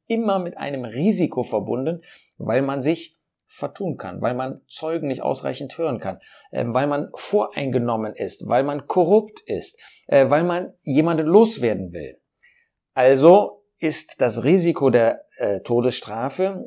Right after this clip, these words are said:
dass man nicht ausreichend Zeugen gehört hat, dass man sich nicht ausreichend damit beschäftigt hat. Und trotzdem,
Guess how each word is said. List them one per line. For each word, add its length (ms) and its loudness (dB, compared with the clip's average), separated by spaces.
dass 280 -2
man 220 -6
nicht 320 -6
ausreichend 640 0
Zeugen 600 -2
gehört 340 -2
hat, 120 -10
dass 120 -4
man 120 -8
sich 140 -10
nicht 160 -12
ausreichend 540 -4
damit 320 -10
beschäftigt 540 -8
hat. 200 -8
Und 140 -2
trotzdem, 600 -4